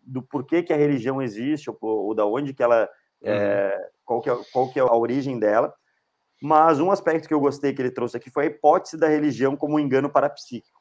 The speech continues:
Speaker 1: O que que ele diz nesse aspecto? Que a religião, é,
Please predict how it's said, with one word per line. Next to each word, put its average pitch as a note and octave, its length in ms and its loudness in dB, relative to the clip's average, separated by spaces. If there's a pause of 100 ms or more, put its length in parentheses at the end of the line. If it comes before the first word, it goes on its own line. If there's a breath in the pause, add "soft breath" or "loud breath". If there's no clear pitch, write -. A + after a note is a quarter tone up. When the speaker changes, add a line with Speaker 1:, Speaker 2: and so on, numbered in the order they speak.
Speaker 1:
O C3 80 -14
que D3 140 -18
que - 80 -6
ele F3+ 160 -2
diz C3 300 -4
nesse B2+ 220 -8
aspecto? F#2+ 500 -8 (560)
Que C#3+ 580 -2 (880)
a C3+ 100 2
religião, D3+ 760 0 (760)
é, - 160 -12